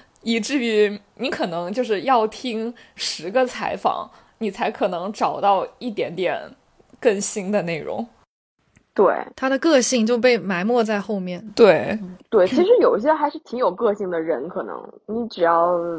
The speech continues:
Speaker 2: 别问那么无聊的，没准能展现一点个性。
Speaker 1: 是。
Speaker 2: 呃，就，就比如说有些问题，我之前采访凯恩，然后好多朋友就说能不能问问他能不能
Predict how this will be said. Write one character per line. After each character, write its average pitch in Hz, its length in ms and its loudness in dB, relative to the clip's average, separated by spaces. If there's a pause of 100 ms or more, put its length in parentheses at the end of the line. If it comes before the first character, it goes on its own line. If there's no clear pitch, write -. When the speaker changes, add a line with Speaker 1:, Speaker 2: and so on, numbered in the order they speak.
(140)
Speaker 2:
别 190 160 0
问 240 160 -2
那 233 60 -4
么 220 100 0
无 196 140 0
聊 170 100 4
的， 202 120 -2
没 185 120 -2
准 196 140 0
能 165 180 -4
展 - 220 -4
现 160 180 -8
一 156 40 -8
点 104 180 -4
个 - 200 -4
性。 - 160 -12 (100)
Speaker 1:
是。 185 500 2 (220)
Speaker 2:
呃， 131 360 2 (140)
就， 370 120 -2
就 415 140 4
比 294 60 4
如 190 80 8
说 294 100 4
有 269 140 6
些 208 120 2
问 254 180 0
题， 185 140 -8
我 196 120 0
之 196 100 -8
前 277 160 0
采 262 140 -6
访 285 160 -4
凯 - 120 -4
恩， 190 160 -6
然 190 100 -4
后 208 60 -2
好 - 100 -4
多 170 100 0
朋 156 180 -6
友 160 100 -4
就 180 120 -8
说 180 180 0
能 170 120 -6
不 170 80 -2
能 170 40 -10
问 185 140 0
问 156 120 -6
他 175 100 -16
能 165 120 -4
不 165 80 -2
能 170 220 -2